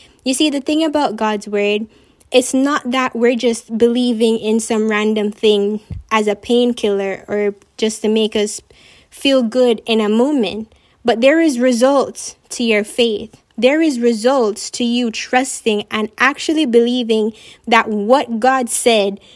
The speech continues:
is true. I love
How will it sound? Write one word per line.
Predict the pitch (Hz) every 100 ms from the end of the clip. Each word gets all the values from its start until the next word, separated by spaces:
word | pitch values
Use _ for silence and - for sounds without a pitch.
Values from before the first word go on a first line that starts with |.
| _
is | - 233 226
true. | - 277 220 208 240 - - _ _ _ _ _ _ _ _ _ -
I | 240
love | 269 277 294